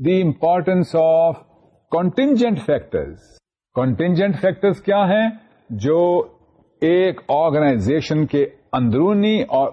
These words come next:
اس کے گرد و نواح کے جو فیکٹرز ہیں، جو حالات ہیں، جو ماحول ہے،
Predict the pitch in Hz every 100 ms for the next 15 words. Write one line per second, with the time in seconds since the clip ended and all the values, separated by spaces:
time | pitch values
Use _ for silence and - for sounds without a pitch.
0 | - 160 - - 160 131 101 165 160 143
1 | 120 107 110 170 175 - 151 120 127 113
2 | - 120 - 107 104 151 170 123 90 92
3 | 95 107 117 98 120 151 180 - _ _
4 | _ _ _ _ 113 147 135 120 98 117
5 | 135 110 131